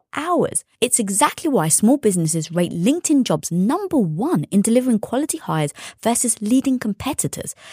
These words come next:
So guys, go check 'em out. LinkedIn Jobs can actually help you find the qualified candidates you want to talk to faster. So go and post your job for absolutely free, guys, at linkedin dot com slash Lisa.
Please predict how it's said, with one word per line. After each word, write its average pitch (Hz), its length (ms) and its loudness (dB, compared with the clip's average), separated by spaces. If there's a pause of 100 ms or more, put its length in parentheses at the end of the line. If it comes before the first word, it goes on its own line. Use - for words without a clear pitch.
(140)
So - 160 2
guys, 240 380 0
go 381 220 2
check - 280 -2
'em 190 60 2
out. 233 240 0 (160)
LinkedIn 311 380 2
Jobs 285 260 0
can - 200 -6
actually 277 400 -2
help - 340 -4
you 240 60 -2
find 185 260 0
the - 60 -2
qualified - 480 -2
candidates 165 540 0
you 190 120 4
want 240 180 2
to - 80 -8
talk 262 240 -2
to 311 160 0 (300)
faster. - 640 -2 (260)
So - 140 -2
go 349 220 2
and 370 100 -2
post 311 200 0
your 262 60 -2
job 226 200 2
for - 120 -6 (140)
absolutely 320 600 0
free, 294 300 -2
guys, 131 380 -4
at 190 120 -2
linkedin 269 540 2 (280)
dot - 280 0
com 311 320 -2
slash - 560 -2 (240)
Lisa. - 460 -6